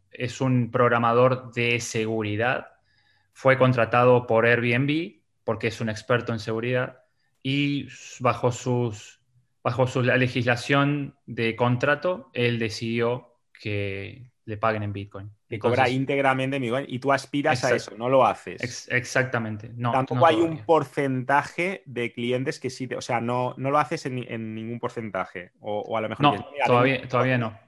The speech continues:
Speaker 2: Todavía no. Porque igual incluso
Speaker 1: No.
Speaker 2: tus propios clientes tampoco saben a lo mejor o lo que sea, ¿no? Por muchas
Speaker 1: Em,
Speaker 2: razones.
Speaker 1: todavía no lo he intentado, lo
Speaker 2: No lo
Speaker 1: cual
Speaker 2: has
Speaker 1: lo
Speaker 2: intentado.
Speaker 1: no.
Speaker 2: Pero cuando lo intentes nos vamos a enterar.
Speaker 1: Exacto, sí.
Speaker 2: <laughs>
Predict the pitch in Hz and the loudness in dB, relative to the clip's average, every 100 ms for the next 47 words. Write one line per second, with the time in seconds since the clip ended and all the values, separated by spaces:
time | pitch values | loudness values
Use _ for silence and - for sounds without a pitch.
0 | _ _ 107 110 107 95 - 127 131 117 | _ _ -6 -4 -4 -8 -4 -2 -2 -2
1 | 123 135 135 135 135 - 123 131 127 127 | 0 0 0 -4 -4 -4 -4 -4 -4 -4
2 | 123 139 123 107 107 101 - 110 107 104 | -4 -4 -6 -6 -6 -8 -4 -4 -4 -4
3 | 98 98 - 120 120 104 92 - 101 87 | -6 -8 -6 -4 -4 -4 -8 -10 -8 -8
4 | 95 - _ _ _ _ - 104 104 120 | -8 -14 _ _ _ _ -14 -12 -6 -2
5 | 120 113 113 113 - _ _ _ _ _ | 0 -2 -4 -6 -10 _ _ _ _ _
6 | _ _ _ _ 143 143 143 175 190 170 | _ _ _ _ 4 6 6 6 4 2
7 | 156 147 143 139 127 120 113 107 104 110 | 2 2 2 2 0 -4 -4 -8 -10 -14
8 | - _ 117 110 127 127 117 110 117 90 | -20 _ -8 0 2 2 0 -4 -8 -18
9 | - _ _ 131 110 113 107 107 _ - | -20 _ _ -12 -10 -8 -10 -16 _ -6
10 | 113 110 117 117 120 123 127 135 117 113 | -2 0 -2 -2 -2 -2 -2 -2 -2 -2
11 | 113 110 98 92 90 - _ _ _ _ | -4 -6 -4 -4 -6 -10 _ _ _ _
12 | _ - - 123 - 120 113 104 _ - | _ -14 -10 -8 -6 -6 -8 -18 _ -12
13 | 120 - | -12 -12